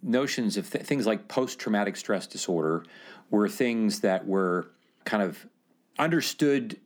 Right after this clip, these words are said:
to be features of war as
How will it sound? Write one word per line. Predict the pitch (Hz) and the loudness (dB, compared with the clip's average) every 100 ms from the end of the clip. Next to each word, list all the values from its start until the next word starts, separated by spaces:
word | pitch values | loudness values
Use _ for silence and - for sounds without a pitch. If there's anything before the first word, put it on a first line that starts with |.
| - | -4
to | 117 | -2
be | 95 113 110 104 95 92 - | 2 4 6 8 6 2 -4
features | - - 139 - 110 92 | -4 0 2 2 2 2
of | 113 87 | 0 0
war | 95 107 90 92 104 - - - | 4 4 4 2 -2 -10 -20 -8
as | - 110 - | 0 0 0